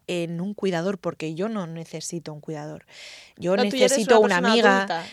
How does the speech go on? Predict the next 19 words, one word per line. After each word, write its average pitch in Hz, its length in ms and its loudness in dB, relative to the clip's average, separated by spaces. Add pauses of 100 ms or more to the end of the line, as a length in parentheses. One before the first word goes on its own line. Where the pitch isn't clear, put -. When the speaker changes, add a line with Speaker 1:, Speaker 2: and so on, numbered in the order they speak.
(120)
Speaker 1:
Claro, 202 160 4
yo 202 140 2
ya 208 100 2
soy 240 180 -4
totalmente 208 480 0
capaz. 170 580 0
Yo 165 140 -10
soy 170 120 -10
una 165 120 -6
persona 175 340 -6
adulta 240 460 2
y 240 60 -6
capaz 190 420 -2
de 175 240 -4
llevar 160 240 -2
a 156 80 -4
cabo 180 260 0
mi 202 140 -6
enfermedad. 151 640 -12